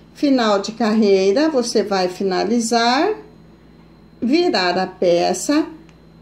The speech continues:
caminhar com pontos baixíssimos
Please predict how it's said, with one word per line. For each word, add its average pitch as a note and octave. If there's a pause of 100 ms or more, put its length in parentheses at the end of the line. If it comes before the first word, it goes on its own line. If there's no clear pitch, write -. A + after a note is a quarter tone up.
caminhar D4
com B3
pontos G3+
baixíssimos G3